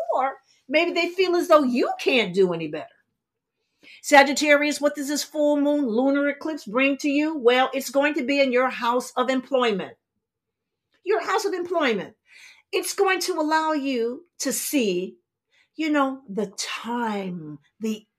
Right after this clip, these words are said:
effort, the amount of energy spent on this job day by day by day.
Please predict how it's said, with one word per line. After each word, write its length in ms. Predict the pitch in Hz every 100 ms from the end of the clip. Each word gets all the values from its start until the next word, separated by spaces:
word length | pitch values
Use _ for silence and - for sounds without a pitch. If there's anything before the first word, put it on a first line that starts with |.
| _
effort, 840 | 254 269 - - 220 127 - - - _ _ - _ 285
the 100 | 285
amount 380 | 277 277 277
of 160 | 233 185 _ -
energy 480 | 302 302 277 208 175
spent 840 | - - - _ - 320 247 - _ _ _ _ _
on 320 | 277 294 294 269
this 200 | 254 214
job 580 | 180 247 208 165 147 190 165 170
day 540 | 254 254 247 254 247 - _ 160
by 340 | 175 175 170
day 640 | 165 190 185 190 190 196 _ -
by 440 | 165 156 160 156 _
day. 380 | 165 - - 131